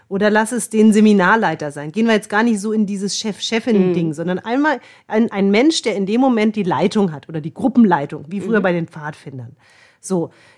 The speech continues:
Speaker 1: ähm, wenn, wenn jemand in dieser Rolle ist und da ist jemand, der sich unterordnet, der sich klein macht, der aber auch den Leiter so glorifiziert, ja, das passiert ja auch so, der, der tolle große Gruppenleiter, ähm, dann spürt es das Gegenüber immer und es manipuliert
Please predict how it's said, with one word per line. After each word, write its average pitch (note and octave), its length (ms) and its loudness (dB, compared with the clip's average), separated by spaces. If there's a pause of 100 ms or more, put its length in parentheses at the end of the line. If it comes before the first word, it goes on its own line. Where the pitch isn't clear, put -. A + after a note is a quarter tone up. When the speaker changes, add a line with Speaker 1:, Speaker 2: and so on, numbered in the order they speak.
(100)
Speaker 1:
ähm, A3 360 0 (360)
wenn, A#3 360 2
wenn A3 200 2
jemand C4 280 2
in A#3 80 2
dieser G#3+ 240 0
Rolle F3+ 380 0
ist - 520 -6
und A3 140 -4
da G#3 100 2
ist G#3+ 180 -4
jemand, B3 440 0
der G#3+ 120 0
sich G#3+ 200 -10
unterordnet, F#3 640 0
der F3 100 -2
sich F#3+ 200 -8
klein G#3 320 2
macht, D3 220 -4
der F#3 140 -6
aber F#3+ 160 -2
auch F#3 120 -6
den F#3+ 200 -2
Leiter F3+ 380 -2
so E3 320 -8
glorifiziert, F#3+ 1040 -2 (300)
ja, G3+ 140 -2
das G#3 140 -6
passiert G3+ 380 -4
ja E3+ 180 0
auch E3 160 -4
so, E3+ 100 -10
der, D3+ 220 -12
der D#3 200 -14
tolle F#3 300 0
große F3+ 380 -2
Gruppenleiter, C#3 720 -6 (440)
ähm, G3+ 380 2 (440)
dann A#3+ 300 0
spürt - 380 -2
es - 140 -4
das - 180 -2
Gegenüber A3+ 540 0
immer C4 280 4
und F#3+ 120 -2
es G#3 160 -6
manipuliert A3+ 640 0